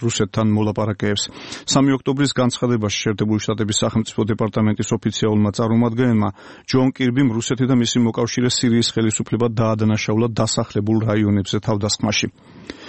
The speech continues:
მოლაპარაკეების შეწყვეტის ფარგლებში შეერთებული შტატები გამოიყვანს იმ პერსონალს, რომელიც სირიაში გაიგზავნა შეერთებული შტატებისა და რუსეთის ერთობლივი ცენტრის შესაძლო შექმნის მოლოდინში. ვაშინგტონის ამ გადაწყვეტილებამდე რამდენიმე საათით ადრე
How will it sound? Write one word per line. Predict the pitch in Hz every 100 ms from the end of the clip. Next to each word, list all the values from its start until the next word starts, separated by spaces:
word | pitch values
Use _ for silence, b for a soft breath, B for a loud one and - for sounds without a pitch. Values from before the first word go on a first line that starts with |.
| B
მოლაპარაკეების | 143 156 147 135 127 113 110
შეწყვეტის | 123 - 113 117
ფარგლებში | - 123 117 117 -
შეერთებული | 127 117 - 110 113
შტატები | 117 107 113
გამოიყვანს | 110 104 104 - 113 -
იმ | 107
პერსონალს, | 120 117 113 104 -
რომელიც | 104 104 107
სირიაში | - 113 110 -
გაიგზავნა | 110 110 104 113 127 B B B B
შეერთებული | - 123 117 117 113 117
შტატებისა | - 117 117 110 123
და | 131
რუსეთის | 113 113 - 131 123
ერთობლივი | 120 - 117 117 113
ცენტრის | - 104 139 117
შესაძლო | 131 117 113 104 113
შექმნის | - 120 - 110
მოლოდინში. | 117 107 107 98 95 101 B B B -
ვაშინგტონის | 120 131 131 139 131 -
ამ | 127
გადაწყვეტილებამდე | 117 113 113 127 123 117 117 117
რამდენიმე | 131 107 107 107 104
საათით | 113 104 110
ადრე | 113 107